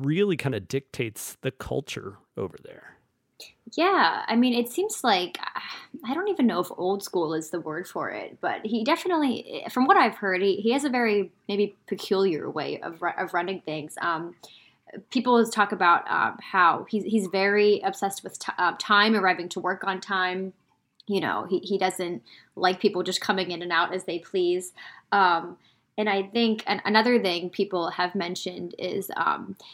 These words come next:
Speaker 2: you know, well, well, I, I should say that I think <laughs> a lot of times people like him, you know, agency founders and whatnot, I think we kind of all assume that even if they have some title or if they're still involved, that we kind of think, "Oh, they're probably not." Maybe they're called in when something happens or, um,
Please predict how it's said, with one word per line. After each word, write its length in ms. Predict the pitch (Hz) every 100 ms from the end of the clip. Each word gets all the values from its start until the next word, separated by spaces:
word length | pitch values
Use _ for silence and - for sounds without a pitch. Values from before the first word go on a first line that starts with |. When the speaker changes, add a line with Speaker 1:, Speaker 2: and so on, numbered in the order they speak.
| - _ -
Speaker 2:
you 120 | 311
know, 120 | 220 240
well, 360 | 262 233 156 - - -
well, 120 | 254
I, 120 | 247 254
I 160 | 302 320
should 160 | 339 320
say 220 | 415 370
that 100 | 254
I 100 | 247
think 220 | 339 330
<laughs> 500 | 269 339 339 415 -
a 40 | 381
lot 200 | 427 440
of 40 |
times 280 | 320 269 240 220 220
people 320 | 262 233 220
like 180 | 208 202
him, 280 | 214 202 196
you 100 | 220
know, 100 | 190
agency 380 | - 202 196 180
founders 500 | 180 208 196 190 185
and 120 | 185
whatnot, 400 | 185 175 170 170 -
I 80 | 233
think 160 | 339
we 100 | 254
kind 180 | 233 226
of 60 | 202
all 120 | 180
assume 400 | 175 - 208 196
that 120 | 180
even 180 | 190 190
if 100 | 185
they 100 | 202
have 200 | 269 294
some 180 | - 233
title 540 | - 196 196 196 180
or 60 | 175
if 60 | -
they're 100 | 196
still 520 | - 254 240 220 220 - -
involved, 640 | 190 180 185 196 180 185 180
that 200 | 180 170 - _ _
we 80 | 302
kind 180 | 339 403
of 100 | 285
think, 180 | 226 220
"Oh, 140 | 190 185
they're 100 | 170
probably 460 | 208 170 160 165
not." 280 | 160 160 160
Maybe 160 | 175 180
they're 140 | 175
called 300 | 175 202 180
in 80 | 170
when 100 | 170
something 240 | 175 180
happens 640 | 190 269 254 190 180 180
or, 280 | 170 160 165
um, 320 | 160 151 160